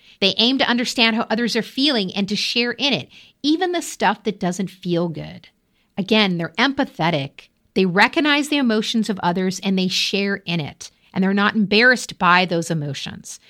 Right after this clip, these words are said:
It's not pity, it's empathy. Number seven, they are emotional intelligence experts.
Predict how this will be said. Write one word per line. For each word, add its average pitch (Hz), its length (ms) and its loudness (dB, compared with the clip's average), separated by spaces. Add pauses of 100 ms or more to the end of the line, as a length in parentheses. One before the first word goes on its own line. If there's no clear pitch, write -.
It's - 160 -6
not - 240 4
pity, 254 480 2
it's - 200 -8
empathy. 151 540 -10 (640)
Number 220 240 2
seven, 175 540 2 (280)
they 214 160 6
are 226 80 6
emotional 214 480 2
intelligence 185 640 -2
experts. - 680 -10